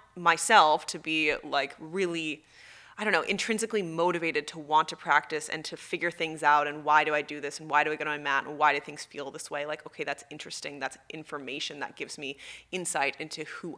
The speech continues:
I am at my base nature beyond just, like, what am I feeling in Warrior Two? Maybe that's where it starts. But also a layer of critical thinking of, okay, I'm curious about this. Why does this feel this way? How do I work through this?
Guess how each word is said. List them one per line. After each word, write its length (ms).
I 280
am 320
at 140
my 120
base 340
nature 280
beyond 380
just, 220
like, 160
what 160
am 100
I 80
feeling 300
in 120
Warrior 280
Two? 320
Maybe 240
that's 240
where 80
it 100
starts. 460
But 100
also 580
a 40
layer 280
of 120
critical 340
thinking 480
of, 220
okay, 160
I'm 80
curious 400
about 220
this. 180
Why 220
does 100
this 160
feel 160
this 180
way? 280
How 160
do 80
I 80
work 260
through 300
this? 260